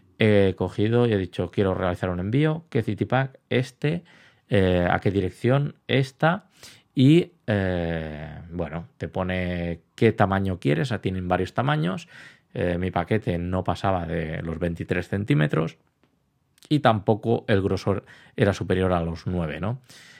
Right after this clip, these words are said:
Eh, y, y te da un margen de treinta y nueve centímetros de largo. Eh, pues a mí, bueno, eh, le dicen fondo, ¿vale? Pero en cambio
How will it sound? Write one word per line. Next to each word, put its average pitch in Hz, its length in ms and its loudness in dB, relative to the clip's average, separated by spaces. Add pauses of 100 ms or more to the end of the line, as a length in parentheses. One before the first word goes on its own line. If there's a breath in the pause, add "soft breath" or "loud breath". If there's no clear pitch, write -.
(160 loud breath)
Eh, 85 1000 -2
y, 85 500 -2 (140)
y 95 100 -8
te 92 140 -4
da 92 100 0
un 95 160 0
margen 98 400 -2
de 95 100 0
treinta 90 300 -4
y 90 60 -4
nueve 90 200 -2
centímetros 90 800 -6
de 92 220 0
largo. 82 540 -6 (480 loud breath)
Eh, 80 420 -8 (100)
pues 82 200 -8
a 80 80 -6
mí, 87 240 -2
bueno, 82 400 -8 (160)
eh, 90 140 -2
le 85 100 0
dicen 101 320 0
fondo, 82 340 -6
¿vale? 85 380 -6
Pero 82 400 -8
en 80 300 -10
cambio 92 680 -4